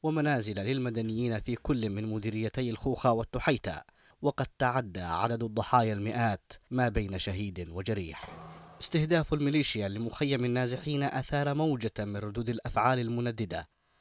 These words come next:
حيث وصف مركز الملك سلمان للإغاثة والأعمال الإنسانية الهجوم بالجريمة البشعة، داعيا الأمم المتحدة لتحمل مسؤولياتها الإنسانية والاجتماعية ضد هذه الجرائم الحوثية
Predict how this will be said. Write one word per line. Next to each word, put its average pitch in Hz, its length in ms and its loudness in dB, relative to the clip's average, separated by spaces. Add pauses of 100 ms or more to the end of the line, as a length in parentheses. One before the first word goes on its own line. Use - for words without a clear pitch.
(160)
حيث 139 260 0
وصف 135 400 2
مركز 110 500 -2
الملك 117 420 -2
سلمان 120 420 0
للإغاثة 107 680 -4
والأعمال 110 460 -2
الإنسانية 120 680 -2
الهجوم 135 500 0
بالجريمة 139 760 -2
البشعة، 117 540 -4 (320)
داعيا 127 420 6
الأمم 120 460 -2
المتحدة 135 640 0
لتحمل 135 720 -2
مسؤولياتها 120 720 -2
الإنسانية 113 840 -4 (260)
والاجتماعية 107 1120 0 (560)
ضد 107 300 -2
هذه 95 400 -2
الجرائم 117 520 -2
الحوثية 110 600 -4